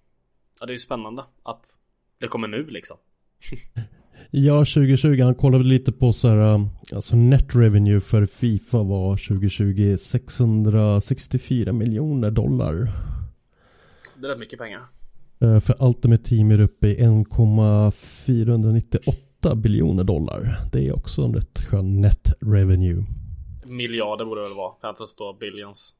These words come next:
Speaker 2: Ja,
Speaker 1: Mm.
Speaker 2: precis. Miljard. Ja, alltså, det
Speaker 1: Ja.
Speaker 2: är sjuka pengar. Det är pengar
Speaker 1: Ja.
Speaker 2: som inte finns. <laughs> Men det är vad de har dragit in. Jag vet inte vad Ultimate Team är för något.
Speaker 1: Det är ju deras, liksom, eh,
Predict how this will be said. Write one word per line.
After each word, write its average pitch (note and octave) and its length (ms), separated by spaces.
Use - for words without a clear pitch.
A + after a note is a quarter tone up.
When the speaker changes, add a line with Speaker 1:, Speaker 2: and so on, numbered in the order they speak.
Speaker 2:
Ja, G#2 340
Speaker 1:
Mm. G#2 300
Speaker 2:
precis. G#2 460
Miljard. G#2 440
Ja, G2 160
alltså, F2 180
det F2+ 100
Speaker 1:
Ja. F2+ 140
Speaker 2:
är E2+ 340
sjuka F#2+ 380
pengar. F#2 300
Det G2+ 80
är G2 40
pengar G#2 180
Speaker 1:
Ja. G2 80
Speaker 2:
som G2+ 100
inte F2 160
finns. F2+ 380
<laughs> - 0
Men C3+ 120
det A#2 80
är A2+ 40
vad G#2+ 120
de G#2+ 140
har G#2+ 80
dragit G#2+ 300
in. G2+ 240
Jag A2+ 60
vet B2+ 120
inte C3 160
vad G#2+ 240
Ultimate B2 480
Team A#2 380
är F#2 260
för - 200
något. - 500
Speaker 1:
Det B2+ 160
är A#2 160
ju A2+ 120
deras, G#2+ 560
liksom, G2+ 540
eh, G2 60